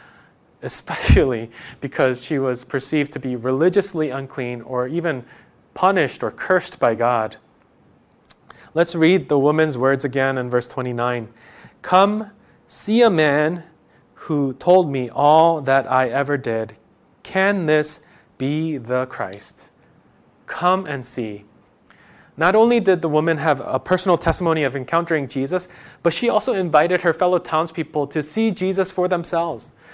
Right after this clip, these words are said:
It's, it's not without some doubt and uncertainty, however. She asks, "Can," she asks, "Can this be the Christ?"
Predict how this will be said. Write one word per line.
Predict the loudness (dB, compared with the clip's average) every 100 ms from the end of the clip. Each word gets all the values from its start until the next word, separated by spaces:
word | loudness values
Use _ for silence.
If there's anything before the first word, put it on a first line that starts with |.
| -16 0
It's, | 0 0 -6 -8 -2
it's | 0
not | 4 2 4
without | 2 4 2 2
some | -4 -4 -4
doubt | 2 2 2
and | -2 -8
uncertainty, | -10 -6 -2 -2 -2 -4
however. | -2 0 0 -4 -10 -12 _ _ _
She | -6 0
asks, | 2 2 -4 -12
"Can," | -10 -4 -4 -4 -8
she | -4 2
asks, | 2 2 -6
"Can | -4 -2 2 2
this | 0
be | 0 0
the | -2
Christ?" | -2 -4 -4 -4 -12 -18